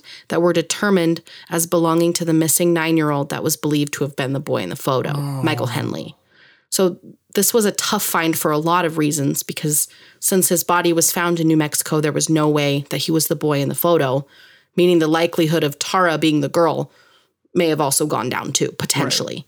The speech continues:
Speaker 2: Right, right.
Speaker 1: Just considering that the working theory was that both of the people in the photo went missing from the same state, only
Speaker 2: Mm-hmm.
Speaker 1: months apart, the theory does kind of become less plausible.
Speaker 2: Right.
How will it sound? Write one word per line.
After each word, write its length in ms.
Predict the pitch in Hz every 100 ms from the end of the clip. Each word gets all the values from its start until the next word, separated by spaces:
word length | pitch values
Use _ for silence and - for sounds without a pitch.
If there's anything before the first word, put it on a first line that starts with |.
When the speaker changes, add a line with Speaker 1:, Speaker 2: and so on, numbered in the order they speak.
| -
Speaker 2:
Right, 160 | 135 117
right. 80 | -
Speaker 1:
Just 160 | 165
considering 560 | 311 240 269 254 233 208
that 160 | 175
the 80 | 196
working 420 | 170 175 170 160
theory 340 | 156 175 165 156
was 160 | 156
that 200 | 160 156
both 260 | 156 165 160
of 140 | 156
the 60 | 151
people 400 | - 175 165 151
in 120 | 151
the 60 | 151
photo 520 | - 180 165 143 143 - _ -
went 180 | 175 -
missing 480 | 170 170 160 151
from 220 | 147 165 160
the 60 |
same 260 | 151 160 151
state, 460 | - - 156 147 -
only 240 | 131 131
Speaker 2:
Mm-hmm. 80 | 127
Speaker 1:
months 260 | 156 147 -
apart, 520 | - - 143 139 - - - _
the 100 | 170
theory 280 | 190 175 160
does 200 | 156 147
kind 220 | - 147
of 80 | 139
become 320 | 143 156 139
less 200 | 135 -
plausible. 600 | - 139 151 - - - -
Speaker 2:
Right. 260 | 123 -